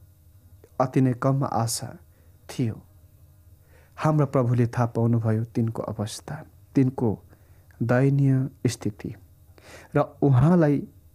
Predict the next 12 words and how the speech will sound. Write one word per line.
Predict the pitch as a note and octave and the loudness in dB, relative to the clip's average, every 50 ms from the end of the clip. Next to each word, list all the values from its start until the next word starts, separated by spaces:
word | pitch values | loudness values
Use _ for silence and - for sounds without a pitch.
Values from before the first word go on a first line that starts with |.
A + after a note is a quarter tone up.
| - - - | -8 -2 0
थाहा | C3 B2+ | 0 2
भयो | A#2 A#2+ B2 B2+ B2 | 2 4 4 4 2
कि | A#2+ - C3 A#2+ A2 G#2+ - - - - | 2 0 0 0 0 0 -4 -6 -4 -4
थुप्रै | F3+ - - B2 B3+ | -2 0 0 0 0
वर्षदेखि | F#3+ E3 D#3 D3+ - E3 D3 C#3+ C#3+ C3 - C#3 B2 | 0 0 -2 0 0 0 2 2 2 2 2 0 0
तिनी | - B2+ A#2+ A#2+ A#2+ A2+ A#2+ - - - - - - _ _ - - - - - _ - | 2 4 4 4 4 4 2 -2 -6 -14 -20 -20 -20 _ _ -20 -20 -20 -20 -12 _ 0
यस | B2+ B2+ A#2 - - - | 2 2 2 0 -4 -6
दयनीय | B2+ C3 B2+ C3 C3 B2+ B2+ B2+ C3 C3 B2 - - | -2 2 2 4 4 4 4 4 4 4 2 0 -2
अवस्थामा | A#2 A2+ A2+ A2+ - - A2+ G#2+ G#2 G2+ | -2 -2 -2 -2 -2 -2 0 0 0 0
छन्। | A2+ - - - - - - - _ _ _ - - - - - - - - - - - - - - | -2 -4 -8 -10 -10 -12 -14 -20 _ _ _ -20 -20 -20 -20 -20 -20 -20 -20 -20 -20 -20 -20 -6 -2
अहिले | A#2 B2+ B2+ A2+ A#2 A#2 | 0 2 4 4 4 2
प्रभु | A#2 - B2 A#2+ B2 C3+ C#3+ | 2 2 2 2 4 2 2